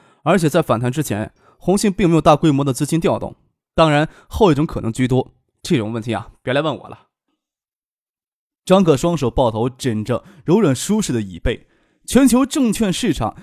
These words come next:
是新经济浪潮板块强势的反弹，他们不关心其他的，却担心红信得势。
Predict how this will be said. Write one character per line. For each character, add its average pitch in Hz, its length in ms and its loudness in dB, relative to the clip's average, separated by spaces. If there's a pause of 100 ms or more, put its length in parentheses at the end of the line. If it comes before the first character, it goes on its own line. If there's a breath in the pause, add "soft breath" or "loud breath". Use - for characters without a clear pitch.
(140)
是 208 180 0
新 254 260 4
经 247 200 2
济 156 120 0
浪 170 200 2
潮 143 160 2
板 110 280 0
块 131 140 0
强 127 320 -4
势 202 120 -4
的 123 100 -2
反 87 200 -6
弹， 78 260 -16 (440)
他 208 180 2
们 196 120 2
不 185 200 -4
关 190 180 2
心 202 140 0
其 120 200 -4
他 139 160 0
的， - 180 -6 (320 soft breath)
却 233 220 0
担 247 240 2
心 240 180 0
红 170 220 2
信 175 180 2
得 117 180 -2
势。 - 340 -6